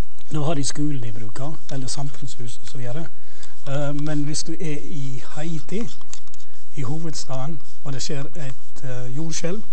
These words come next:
så er jo hus og bygninger knust,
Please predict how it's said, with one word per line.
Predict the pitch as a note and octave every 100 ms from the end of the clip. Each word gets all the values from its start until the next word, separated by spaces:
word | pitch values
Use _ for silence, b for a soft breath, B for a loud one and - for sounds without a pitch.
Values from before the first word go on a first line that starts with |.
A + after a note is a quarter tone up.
| B B B
så | - F3 E3+
er | E3
jo | C#3 C3 -
hus | E3+ C3+ A2 - -
og | D#3+ B2+ B2 A#2+ - -
bygninger | D3+ F3 C#3+ B2 B2
knust, | - E3+ G3+ G3